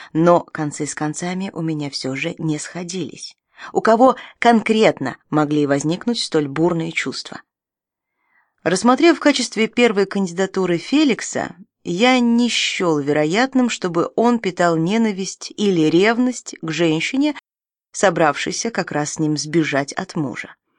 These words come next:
М, конечно, крупная ссора возможна даже между любовниками,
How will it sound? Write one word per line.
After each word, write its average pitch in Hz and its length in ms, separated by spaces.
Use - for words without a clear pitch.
М, 175 200
конечно, 160 480
крупная 156 360
ссора 175 280
возможна 170 480
даже 175 260
между 185 320
любовниками, 196 800